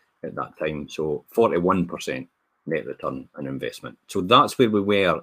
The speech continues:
in the early nineties, in the mid nineties, in terms of the amount of money that you would earn for a property and the return you'd earn on a property. Now,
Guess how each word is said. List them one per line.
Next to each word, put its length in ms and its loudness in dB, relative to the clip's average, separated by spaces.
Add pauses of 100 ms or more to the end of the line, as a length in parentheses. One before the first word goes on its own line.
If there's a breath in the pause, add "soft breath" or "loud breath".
(100)
in 400 -4
the 360 -4 (840)
early 480 0 (100)
nineties, 640 -2
in 80 -10
the 60 -10
mid 160 -4
nineties, 500 -8 (220)
in 100 -14
terms 420 -10
of 360 -10 (100)
the 120 -12
amount 280 -12
of 60 -18
money 260 -6 (380)
that 160 -12
you 80 -12
would 260 -10
earn 220 -2
for 120 -10
a 40 -8
property 440 -2
and 140 -12
the 80 -10
return 300 2
you'd 160 0
earn 100 -6
on 60 -10
a 40 -14
property. 400 -12 (600)
Now, 280 4